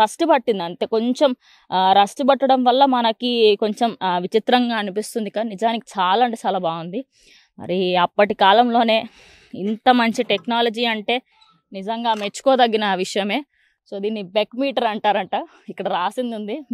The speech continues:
బెక్ మీటర్ అని చెప్పేసి. So ఇక్కడ మనం చూసుకోవచ్చు బెక్ మీటర్. So పెట్రోల్ బంక్‌లో అప్పట్లో బెక్ మీటర్ అనేది maybe కంపెనీ పేరో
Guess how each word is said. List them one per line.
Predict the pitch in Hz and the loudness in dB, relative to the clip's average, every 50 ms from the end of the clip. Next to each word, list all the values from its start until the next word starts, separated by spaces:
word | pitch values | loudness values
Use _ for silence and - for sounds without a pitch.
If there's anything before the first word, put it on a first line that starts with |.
| 175 160 | -4 -2
బెక్ | 220 226 _ - 240 | -2 -2 _ -4 -2
మీటర్ | 220 208 - 214 196 208 | -2 2 2 4 4 4
అని | 220 - | 2 0
చెప్పేసి. | 170 - - 190 196 - 262 311 - _ _ _ _ _ _ _ _ _ | -4 -4 -2 -4 -4 -4 -8 -12 -12 _ _ _ _ _ _ _ _ _
So | - 185 | -14 -10
ఇక్కడ | 170 190 190 202 | -8 -8 -8 -6
మనం | 196 202 - | -8 -6 -6
చూసుకోవచ్చు | 220 214 - - 240 226 208 _ - 269 370 _ _ _ _ _ _ _ _ _ 170 156 | -6 -8 -4 -4 -4 -4 -4 _ -10 -14 -14 _ _ _ _ _ _ _ _ _ -10 -8
బెక్ | 180 190 _ - - | -8 -8 _ -8 -8
మీటర్. | - - - 185 220 - _ _ - - - - _ _ _ _ - | -8 -4 -4 -4 -4 -4 _ _ -20 -20 -20 -20 _ _ _ _ -2
So | 208 202 190 180 180 202 | 0 2 2 4 4 2
పెట్రోల్ | 208 - - 262 269 262 254 | 2 4 6 4 6 6 4
బంక్‌లో | 233 240 220 233 220 214 | 2 2 2 4 4 4
అప్పట్లో | 214 - 233 208 214 233 214 196 180 - 208 | 4 2 0 0 2 2 2 2 2 2 0
బెక్ | 214 - - 233 240 | 0 0 0 -2 0
మీటర్ | 240 220 226 226 214 | 0 0 0 0 0
అనేది | 202 208 202 196 196 | 2 0 -2 -2 -2
maybe | 190 175 180 196 - 208 | -2 0 0 0 2 2
కంపెనీ | 202 - 180 - 208 214 233 233 233 | 2 2 2 0 2 2 2 4 4
పేరో | 226 220 214 240 | 4 4 4 0